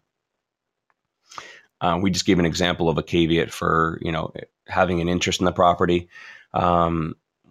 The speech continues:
we talked about agreement for sales the other day. <coughs> Excuse me.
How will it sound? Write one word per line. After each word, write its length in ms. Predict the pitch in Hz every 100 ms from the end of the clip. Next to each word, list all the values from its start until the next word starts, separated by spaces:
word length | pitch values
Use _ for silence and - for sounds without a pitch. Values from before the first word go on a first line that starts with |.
| _
we 100 | -
talked 200 | 95 92
about 160 | - 90
agreement 320 | 87 92 85
for 100 | 78
sales 300 | 80 90 92
the 80 | 101
other 140 | 90
day. 220 | 87 90 87 _ _ _
<coughs> 380 | _ _ _
Excuse 880 | 160 - 254 - 165 - _ - 87
me. 80 | 85